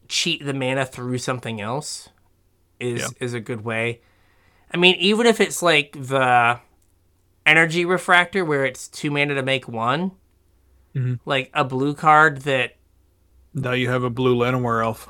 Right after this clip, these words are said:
Speaker 1: Yeah, a blue Lan-, Llanowar
Speaker 2: Or
Speaker 1: elf
Speaker 2: blue
Speaker 1: is
Speaker 2: Birds of Paradise, I guess.
Speaker 1: Yeah,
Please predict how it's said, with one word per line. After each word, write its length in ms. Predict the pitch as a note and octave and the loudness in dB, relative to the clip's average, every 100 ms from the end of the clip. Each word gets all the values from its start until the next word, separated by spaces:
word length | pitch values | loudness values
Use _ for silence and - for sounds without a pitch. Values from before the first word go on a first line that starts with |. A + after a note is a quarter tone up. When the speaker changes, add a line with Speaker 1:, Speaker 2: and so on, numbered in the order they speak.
| - | 0
Speaker 1:
Yeah, 300 | A3+ E3 A2+ | 6 6 6
a 40 | C#3 | 2
blue 220 | E3+ F3 | 4 4
Lan-, 200 | D#3+ E3+ | 6 4
Llanowar 300 | F3 F3 F3 | 4 2 4
Speaker 2:
Or 140 | D3 | 6
Speaker 1:
elf 120 | C#3+ D3+ | 6 6
Speaker 2:
blue 100 | D3 | 6
Speaker 1:
is 60 | C3 | 4
Speaker 2:
Birds 200 | C#3+ - | 2 0
of 60 | |
Paradise, 540 | C3+ C#3 B2+ G#2 G#2+ - | 0 2 2 -2 -6 -8
I 80 | A2 | -8
guess. 220 | A#2 A#2 | -4 2
Speaker 1:
Yeah, 320 | E3+ B2+ G#2+ | 4 2 -2